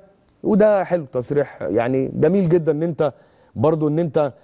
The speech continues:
مش عشان خاطر ان انت خدت الموسم اللي فات دوري الابطال فانت خلاص هتاخد ال-، دوري الابطال الموسم ده بدون ما تتعب. ده تصريح ذكي جدًا من مستر كولر بصراحه.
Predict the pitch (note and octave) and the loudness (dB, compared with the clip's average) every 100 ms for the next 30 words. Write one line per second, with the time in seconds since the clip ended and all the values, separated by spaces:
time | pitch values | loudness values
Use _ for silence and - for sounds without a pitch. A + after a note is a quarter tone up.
0 | _ _ A2 A#2 B2 C#3 D3 - D#3 D#3 | _ _ -4 -2 -2 -2 0 0 -2 -4
1 | E3+ C#3+ D#3 C#3+ C#3+ E3 D#3 C#3+ B2+ A#2 | -4 -4 -4 -4 -2 -2 0 0 0 0
2 | D#3 D#3+ D#3+ C#3 A#2 D#3 E3 D3 B2+ B2+ | 0 0 0 -2 -4 0 0 0 -2 -4
3 | B2 C#3+ C#3+ A#2+ C#3+ C#3 B2+ G#2+ - - | -2 -2 -2 -4 -4 0 0 0 -4 -14
4 | - - C#3+ D3+ A#2 - D#3 C#3+ D3 D#3 | -12 0 0 0 -2 -2 0 0 -2 -4
5 | C#3+ B2+ D#3 E3 C3 C#3 D3+ C3 C#3+ G#2+ | -2 0 2 0 -2 -2 0 -2 -2 -4
6 | F#2+ - - _ _ _ - - - _ | -6 -8 -20 _ _ _ -12 -12 -14 _
7 | _ _ _ - G#2+ A#2 C3+ A#2 D#3+ C3 | _ _ _ -2 0 0 -2 0 0 0
8 | C3 C#3 C#3 D#3+ C#3+ B2 B2+ C3 A#2 C3+ | -2 0 0 0 0 0 0 -2 -2 0
9 | A#2+ G2 F#2 G#2+ G#2 - | 0 0 -2 -2 -2 -2